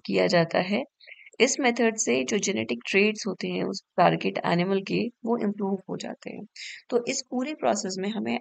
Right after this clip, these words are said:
as per the requirement, जो भी हमारी requirements रहती हैं, वो हमें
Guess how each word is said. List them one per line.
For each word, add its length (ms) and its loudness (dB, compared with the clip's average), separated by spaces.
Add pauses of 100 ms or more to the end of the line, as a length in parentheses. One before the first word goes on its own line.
as 120 0 (160)
per 60 0
the 140 -2
requirement, 560 -2
जो 140 -4
भी 120 -4
हमारी 300 -2
requirements 640 -4
रहती 380 -8 (100)
हैं, 180 2 (640)
वो 260 0
हमें 380 -4